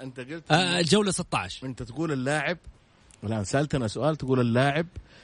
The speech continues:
Speaker 1: لعب هنا ولعب هنا. قلت لك أنا يعتبر أكثر
Speaker 2: يقولون،
Speaker 1: لاعب.
Speaker 2: أنا قلت يقولوا.
Speaker 1: آه، يقولوا هذا شيء
Speaker 2: شوف،
Speaker 1: ثاني.
Speaker 2: هل
Speaker 1: على أساس
Speaker 2: يسمح النظام بمشاركة اللاعب عبد الله الحمدان للهلال والشباب في نفس الجولة؟ ما ذكرت إنه هو لاعب.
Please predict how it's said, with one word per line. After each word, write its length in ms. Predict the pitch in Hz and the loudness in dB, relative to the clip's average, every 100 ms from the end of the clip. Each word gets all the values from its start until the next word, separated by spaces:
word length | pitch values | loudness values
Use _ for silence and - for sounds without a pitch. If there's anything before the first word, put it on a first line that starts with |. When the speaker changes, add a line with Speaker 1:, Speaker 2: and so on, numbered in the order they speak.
| - 107 | -4 2
Speaker 1:
لعب 300 | 139 160 156 147 | 4 4 0 2
هنا 260 | 147 190 | 4 4
ولعب 360 | 185 160 147 123 | 4 4 4 4
هنا. 200 | 120 101 | 2 0
قلت 220 | 107 - | -4 -2
لك 260 | 165 147 127 | 2 0 0
أنا 300 | 160 180 - - - - | 0 -2 -6 -14 -16 0
يعتبر 460 | 127 113 185 190 196 | 0 4 2 2 2
أكثر 100 | 160 | 4
Speaker 2:
يقولون، 520 | 185 185 202 202 208 | 6 6 4 2 -2
Speaker 1:
لاعب. 200 | - 143 | -4 -2
Speaker 2:
أنا 60 | |
قلت 280 | 139 175 135 | 2 0 2
يقولوا. 520 | 135 151 165 160 160 | 2 4 4 2 2
Speaker 1:
آه، 140 | 156 147 | 2 2
يقولوا 440 | 113 123 240 240 | -2 -2 0 0
هذا 120 | 196 | 0
شيء 140 | 180 175 | 0 2
Speaker 2:
شوف، 120 | 147 | 2
Speaker 1:
ثاني. 200 | 151 110 - - - - | 2 -4 -10 -20 -14 2
Speaker 2:
هل 440 | 165 196 190 131 143 | 4 4 0 -4 2
Speaker 1:
على 200 | 170 196 | 4 4
أساس 60 | |
Speaker 2:
يسمح 320 | 180 190 151 | 2 0 2
النظام 480 | 190 185 170 156 117 | 2 2 4 2 0
بمشاركة 880 | 98 160 185 160 185 165 127 131 151 | 2 4 4 4 4 2 0 -2 0
اللاعب 440 | 156 180 151 123 - | 2 2 2 -2 -6
عبد 280 | 160 156 202 | -6 0 2
الله 160 | 190 | 2
الحمدان 460 | 175 185 160 160 123 | 0 0 4 2 2
للهلال 640 | 151 143 156 170 151 104 - - - - | 0 0 4 4 2 -2 -14 -20 -20 -6
والشباب 720 | 143 165 180 196 175 185 202 185 - - | 4 6 6 4 4 2 0 -4 -14 0
في 140 | 156 | 2
نفس 240 | 180 196 202 | 4 4 2
الجولة؟ 500 | 185 196 196 220 208 - - | 4 4 4 2 0 -6 -8
ما 240 | 147 185 262 | 2 2 4
ذكرت 360 | 233 196 170 | 2 2 0
إنه 160 | 160 147 | -2 -2
هو 160 | 143 135 | 0 -2
لاعب. 280 | 117 80 | -2 -6